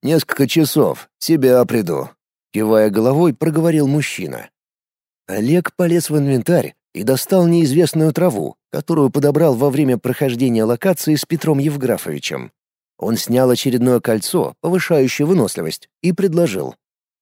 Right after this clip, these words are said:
«А давай ты меня отведёшь прямо сейчас и покажешь точное место входа, а с меня небольшой презент». Незнакомец взял предметы,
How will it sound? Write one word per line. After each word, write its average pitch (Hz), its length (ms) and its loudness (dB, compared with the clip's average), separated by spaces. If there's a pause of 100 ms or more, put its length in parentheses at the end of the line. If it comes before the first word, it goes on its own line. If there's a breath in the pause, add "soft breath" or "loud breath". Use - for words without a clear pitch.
(180)
«А 123 100 -4
давай 143 360 2
ты 151 140 -2
меня 143 240 2
отведёшь 131 500 0
прямо 151 300 0
сейчас - 640 -6 (100)
и 151 80 -2
покажешь 165 540 2
точное 147 360 0
место 117 300 0
входа, 65 400 -6 (300)
а 117 140 -4
с - 100 -8
меня 117 500 0 (100)
небольшой 175 580 0
презент». 101 580 -4 (840)
Незнакомец 113 800 2
взял 131 340 0
предметы, 139 640 -4